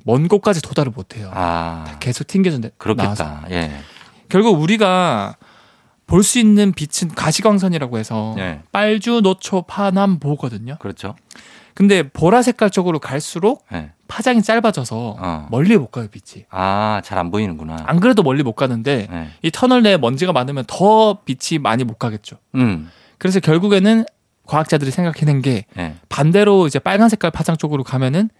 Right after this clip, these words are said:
Speaker 2: 네.
Speaker 1: 이 파장이 길어지니까
Speaker 2: 음.
Speaker 1: 먼지가 있음에도 불구하고 빛이 많이 넓게
Speaker 2: 음.
Speaker 1: 길게 퍼져나갈 수 있어서
Speaker 2: 네.
Speaker 1: 우리가 가시성이 좋아져요.
Speaker 2: 아하.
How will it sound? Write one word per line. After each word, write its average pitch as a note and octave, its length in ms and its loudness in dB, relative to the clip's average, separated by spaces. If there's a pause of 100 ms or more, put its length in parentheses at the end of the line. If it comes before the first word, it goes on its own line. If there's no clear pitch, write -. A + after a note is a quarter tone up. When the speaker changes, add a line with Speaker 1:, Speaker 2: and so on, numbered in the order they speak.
(100)
Speaker 2:
네. E2 200 -6
Speaker 1:
이 C3+ 40 -8
파장이 G3+ 380 0
길어지니까 C3 720 -4
Speaker 2:
음. G2+ 540 -4
Speaker 1:
먼지가 D3 320 2
있음에도 E3 320 0
불구하고 C3+ 400 -2
빛이 C3 340 -6
많이 C3+ 460 -2
넓게 A#2 440 -6 (200)
Speaker 2:
음. G2 300 -4
Speaker 1:
길게 F3 220 0
퍼져나갈 G3 420 2
수 - 140 -12
있어서 F3 400 -8 (100)
Speaker 2:
네. F#2 240 -6
Speaker 1:
우리가 C3 160 0
가시성이 D3 500 -4
좋아져요. - 360 -14 (180)
Speaker 2:
아하. F2 800 -8